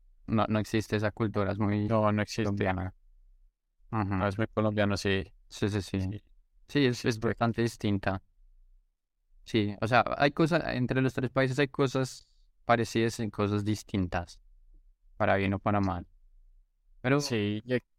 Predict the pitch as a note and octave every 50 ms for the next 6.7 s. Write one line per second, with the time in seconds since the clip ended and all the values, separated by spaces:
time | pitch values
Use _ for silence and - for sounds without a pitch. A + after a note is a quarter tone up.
0 | - - D3 C#3+ D3 D#3 D#3 D3 - - D#3 D3 D3+ C#3+ C#3+ C#3 - D3+ C#3 D3
1 | D3 D3 D3 D#3 D3 - D3 D3+ D3+ - - D#3 D3 D3 D3 C#3 - - D3+ D3+
2 | C#3+ C#3 C#3 C3+ C3+ C3+ C#3 - _ _ _ _ _ _ _ _ - C#3 D3 D3+
3 | - F#3 F3 E3 D3+ B2 A#2 C#3 C#3 D3 - - C3+ B2+ B2+ A#2 - C3 B2+ B2
4 | B2 A2+ A#2+ A2 - C3 B2+ B2 B2+ B2+ B2+ B2+ - _ _ _ _ _ _ _
5 | _ _ _ _ _ _ _ _ - D3 C3+ - D3+ C#3+ D3 C3 D3 D#3 C#3 C#3+
6 | D3+ D#3 D3 C3+ A#2+ G#2+ A2 G#2+ A#2+ C3 B2+ A2+ -